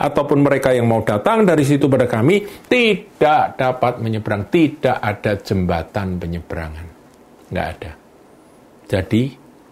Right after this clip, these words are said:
terpisah selama-lamanya. Sebab itu, pesan ayat dua puluh enam ini apa, saudaraku? Tidak ada kesempatan lagi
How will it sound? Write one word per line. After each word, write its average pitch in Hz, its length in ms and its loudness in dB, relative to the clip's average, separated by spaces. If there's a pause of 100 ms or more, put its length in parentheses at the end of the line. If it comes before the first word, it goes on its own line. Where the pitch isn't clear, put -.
(120)
terpisah 123 1080 -2 (1600)
selama-lamanya. 73 880 -10 (2750)
Sebab 98 240 -2
itu, 120 400 2 (580)
pesan 104 480 -4
ayat 98 240 0
dua 85 160 -2
puluh 87 160 -2
enam 87 240 -4
ini 87 240 -6
apa, 85 240 -10
saudaraku? 80 400 -16 (1300)
Tidak 101 640 -2
ada 90 560 -6
kesempatan 147 880 -4
lagi 117 480 -4